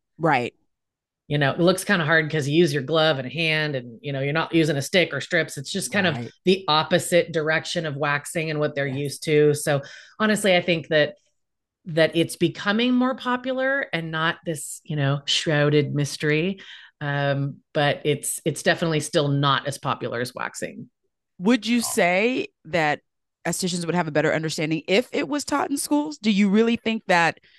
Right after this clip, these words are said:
Speaker 1: if it was taught in schools or discussed as an option for hair removal,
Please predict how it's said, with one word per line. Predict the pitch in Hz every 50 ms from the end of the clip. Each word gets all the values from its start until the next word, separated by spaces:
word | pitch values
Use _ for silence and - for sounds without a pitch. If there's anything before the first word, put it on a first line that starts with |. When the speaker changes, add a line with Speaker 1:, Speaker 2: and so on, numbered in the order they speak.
| _ _ _ _ _ _ _ _ _ -
Speaker 1:
if | 208 247 240 -
it | 269 254
was | 202 240 233
taught | - 240 214 202
in | 202 190
schools | 185 - - - 190 190 190 185 185 180 - _
or | 180 170 170 175 170 165 165 156 160 - _ _ _ 165
discussed | 147 185 175 - - - 196 190 190 190 - - - _
as | - 170 170 170 165 165 165 160
an | - - 180 - -
option | - 165 175 - - - 180 175
for | - 160 156
hair | 156 170 165 160
removal, | 165 160 160 151 135 120 110 117 165 220 262